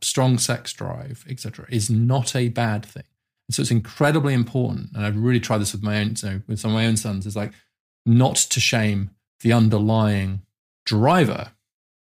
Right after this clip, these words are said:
but then to say, "Look, let's talk about, like, what are you gonna do with that drive, right? And how is this, is it, and to what extent is this a good or a bad way to do it? Let's talk about that, right? What's good about porn, what's bad about porn, et cetera," rather than,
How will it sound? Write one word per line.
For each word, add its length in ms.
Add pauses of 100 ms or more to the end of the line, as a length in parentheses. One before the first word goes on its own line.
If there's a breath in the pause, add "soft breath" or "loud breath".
(640)
but 120
then 160
to 100
say, 220
"Look, 360
let's 180
talk 220
about, 360
like, 260 (400)
what 240
are 40
you 80
gonna 120
do 220
with 140
that 200
drive, 400 (140)
right? 200
And 200
how 300
is 100
this, 160
is 160
it, 160
and 140
to 100
what 100
extent 240
is 80
this 140
a 40
good 240
or 100
a 60
bad 240
way 140
to 80
do 180
it? 60
Let's 120
talk 200
about 220
that, 160 (140)
right? 280
What's 200
good 140
about 280
porn, 280
what's 140
bad 200
about 260
porn, 260
et 140
cetera," 320
rather 260
than, 260